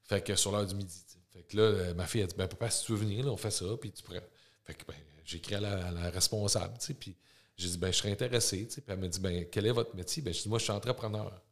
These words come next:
Et elle me répond, « C'est pas un métier. » <laughs> Ah, écoute, m'insulter de même. Ben, je dis, « Madame », j'ai dit, là, je l'appelle, je dis, « Madame, je comprends pas. »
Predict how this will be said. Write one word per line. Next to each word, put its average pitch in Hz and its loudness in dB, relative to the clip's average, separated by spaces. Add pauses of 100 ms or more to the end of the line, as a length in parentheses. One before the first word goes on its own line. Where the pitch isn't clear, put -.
(760)
Et 104 -2
elle 110 4
me 107 4
répond, « 135 0
C'est - 0
pas - 0
un 95 4
métier. » 104 0 (540)
<laughs> - -18 (3000)
Ah, - -6
écoute, - -12 (140)
m'insulter 95 -2
de 92 -4
même. 98 -6 (500)
Ben, 98 0
je - 4
dis, « 98 -2
Madame », 110 2
j'ai 92 0
dit, 85 -2 (180)
là, 113 4
je 104 0
l'appelle, 107 -2
je 95 -6
dis, « 87 -6
Madame, 98 -4
je - -10
comprends 90 -10
pas. » - -14